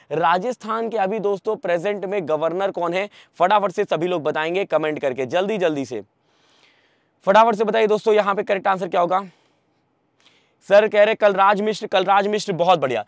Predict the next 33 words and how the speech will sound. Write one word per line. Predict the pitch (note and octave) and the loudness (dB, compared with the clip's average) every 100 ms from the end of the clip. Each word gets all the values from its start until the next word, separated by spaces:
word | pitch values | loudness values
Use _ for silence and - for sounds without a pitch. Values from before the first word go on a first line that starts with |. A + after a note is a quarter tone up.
| - - | -12 -12
दोस्तों, | D#3+ G#3+ | -8 -2
यहाँ | G3+ F#3 G3 | -2 0 0
पे | |
हो | G3 F#3+ | 0 2
जाएगा | F3+ F3+ G#3 | 2 2 -2
कलराज | G3+ E3 D#3 E3 E3 | -2 -2 2 2 2
मिश्र। | D3+ C#3 - A2+ - | 0 -6 -8 -14 -8
कौन | C#3 E3 | -6 -2
है? | G3 A3+ _ _ - | -4 -6 _ _ -6
कलराज | D3 D3 D#3+ F#3 G3+ G3+ - - | -4 2 4 2 -2 -8 -14 -14
मिश्र | C3+ E3 - F3 | -8 -8 -6 -8
जो | D#3 | -6
है | D3 D#3+ F#3+ - _ | -4 -2 -4 -10 _
यहाँ | A#2+ C#3 D3+ | -6 -4 -4
के | E3 | -6
क्या | E3 E3 | -4 -2
है | E3 | -2
दोस्तों, | D#3+ D3+ - - - | -4 -8 -10 -10 -6
अभी | C#3+ | -6
गवर्नर | C#3 C3+ C#3 C#3+ F3 F3+ | -4 -4 -2 0 0 0
है। | G3+ G#3+ - _ | -2 -6 -18 _
सीएम | - F#3 G#3+ A#3+ A3+ | -10 -4 -2 -2 0
कौन | G#3 E3 | -2 -2
है? | C3+ G#2 _ _ | -4 -10 _ _
सीएम | - F3 G#3 | -8 -4 -2
जो | G3 | -2
है | F#3 F#3 F#3+ - _ | -4 -4 -8 -14 _
अशोक | - D3 F3+ F#3 | -4 -4 -2 -4
गहलोत | E3+ D3 D3 D#3 D3 | -4 -4 -2 -4 -4
है। | C3 G#2+ - _ - | -6 -10 -14 _ -12
कौन | C#3+ D#3+ | -6 -6
है? | G3 A3+ - _ | -6 -8 -16 _
अशोक | C#3 C#3 D#3+ E3+ G3 | -8 -6 -6 -6 -4